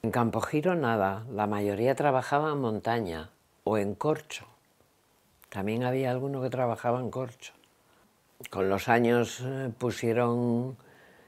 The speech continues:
el matadero de Canfrisa y luego después pusieron teca. Y, y,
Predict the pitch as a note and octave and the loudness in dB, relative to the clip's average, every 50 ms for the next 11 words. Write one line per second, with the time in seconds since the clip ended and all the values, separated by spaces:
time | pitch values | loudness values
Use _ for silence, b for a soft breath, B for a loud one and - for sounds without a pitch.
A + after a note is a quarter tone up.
0 | B B - G2+ G#2+ G#2+ A2 A2 - G#2+ G2+ G#2+ A2+ A#2 A2+ B2 A#2 A#2 A2+ - | B B -4 -2 0 2 2 2 4 4 6 6 8 8 6 6 4 4 2 2
1 | A#2 A#2+ A2 - - C#3 C#3 C3+ - - C#3+ D3 D#3+ E3+ D#3+ - _ _ _ _ | 0 0 0 0 0 0 0 0 0 -2 -4 -4 -4 -6 -10 -14 _ _ _ _
2 | B B B B B B B B B B - A#2+ G2+ G2+ G#2+ G2+ A2+ A#2+ A#2+ - | B B B B B B B B B B -4 0 2 2 4 6 6 6 6 4
3 | - - _ _ _ _ _ _ _ _ _ _ _ _ _ _ _ _ _ _ | 2 -4 _ _ _ _ _ _ _ _ _ _ _ _ _ _ _ _ _ _
4 | - G2 E2+ G2+ G2 - - - A#2+ A#2+ A#2+ A#2+ - - C#3+ B2+ - - A#2+ A#2 | -6 -2 -2 -2 -2 -2 0 4 4 4 4 4 0 -6 -6 -4 0 2 2 2
5 | C3 D3 C#3+ A#2+ - B2+ A#2+ - - A#2 G2 B2+ C#3 - _ _ _ _ _ _ | 2 2 -2 0 0 0 0 0 0 -2 -4 -4 -6 -12 _ _ _ _ _ _
6 | _ _ _ _ _ _ _ _ _ _ _ _ _ _ _ _ _ _ _ _ | _ _ _ _ _ _ _ _ _ _ _ _ _ _ _ _ _ _ _ _
7 | _ _ _ _ _ _ - - _ - - E2+ F2+ F2 E2+ D#2 C#2 - - - | _ _ _ _ _ _ -20 -20 _ -10 -6 -4 -4 -4 -4 -6 -8 -10 -12 -14
8 | G#3 - | -16 -18